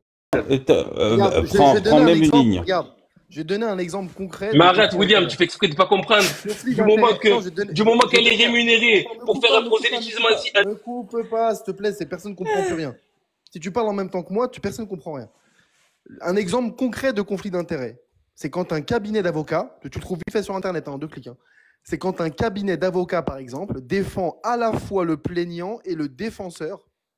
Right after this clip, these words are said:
Speaker 2: donc l'accusé et la, la, la victime, quoi, en gros,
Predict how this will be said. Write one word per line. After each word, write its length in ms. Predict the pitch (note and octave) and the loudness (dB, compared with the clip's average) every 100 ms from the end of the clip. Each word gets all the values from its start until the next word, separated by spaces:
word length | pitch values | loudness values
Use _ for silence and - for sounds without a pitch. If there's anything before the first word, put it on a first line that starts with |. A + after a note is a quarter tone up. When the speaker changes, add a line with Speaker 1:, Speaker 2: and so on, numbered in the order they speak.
| _ _ _ | _ _ _
Speaker 2:
donc 200 | - B2+ | -20 -10
l'accusé 1120 | D3+ D#3+ - D#3+ D3 E3+ E3 - B2 B2 A#2+ | -4 -4 -6 -10 -6 -4 -4 -6 -10 -8 -8
et 40 | A#2 | -10
la, 340 | A2 A2 A2+ | -10 -12 -14
la, 140 | G#2+ A2 | -14 -14
la 220 | A2 A#2 | -14 -14
victime, 380 | A#2 B2 F#3+ F#3+ | -14 -10 -8 -4
quoi, 100 | D3 | -4
en 60 | C3 | -2
gros, 340 | C3+ A#3 | 0 -2